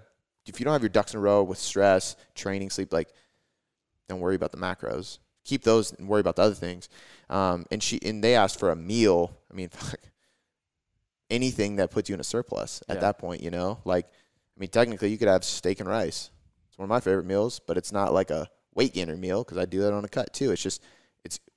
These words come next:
Speaker 1: easy to digest food. And that's usually what I suggest. Like, if I'm going into a gaining phase, I usually eat more steak because it's higher calorie, more nutrients in it. So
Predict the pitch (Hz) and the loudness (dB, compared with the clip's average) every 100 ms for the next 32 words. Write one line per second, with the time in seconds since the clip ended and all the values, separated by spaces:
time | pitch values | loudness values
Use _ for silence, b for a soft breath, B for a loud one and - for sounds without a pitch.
0 | - 117 110 107 95 90 92 87 - 101 | -4 0 0 0 2 4 4 0 0 -2
1 | 71 69 120 - 156 147 123 98 - 98 | 0 0 0 0 -2 0 4 2 2 2
2 | 104 - 80 - 131 131 127 117 98 98 | 2 2 -2 -2 0 2 2 0 -2 -4
3 | 90 95 107 104 - 92 90 - b b | -2 -4 -4 -4 2 2 2 -4 b b
4 | b b 110 127 117 127 104 107 - 98 | b b 0 2 2 2 0 0 4 4
5 | 104 - - 90 90 - - - 101 95 | 4 -2 0 0 0 -4 -8 2 2 4
6 | 92 90 95 98 92 92 90 95 98 92 | 2 2 4 2 0 -4 -4 -4 -6 -4
7 | 101 104 - 92 92 | -2 -2 2 2 2